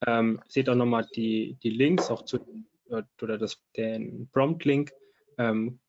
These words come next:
habt ihr da Zugriff drauf? Auch das, ähm, die Folien zur Präsentation bieten wir euch an. Könnt ihr alles gerne nochmal nacharbeiten.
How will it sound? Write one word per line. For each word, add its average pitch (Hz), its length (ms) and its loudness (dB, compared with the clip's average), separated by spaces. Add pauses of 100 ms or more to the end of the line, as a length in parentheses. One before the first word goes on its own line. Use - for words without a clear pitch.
(160)
habt 127 160 -2
ihr 123 40 4
da 120 140 4
Zugriff 180 380 2
drauf? 139 340 0
Auch 123 220 0 (140)
das, - 720 -2
ähm, 113 720 -6 (840)
die 123 80 -6
Folien 190 540 6 (280)
zur 143 120 -4
Präsentation 135 840 -2
bieten 127 240 -4
wir 120 60 0
euch 120 140 -2
an. 117 300 -4 (480)
Könnt 135 120 0
ihr 139 80 4
alles 156 180 2
gerne 139 160 4
nochmal 127 180 0
nacharbeiten. 151 880 0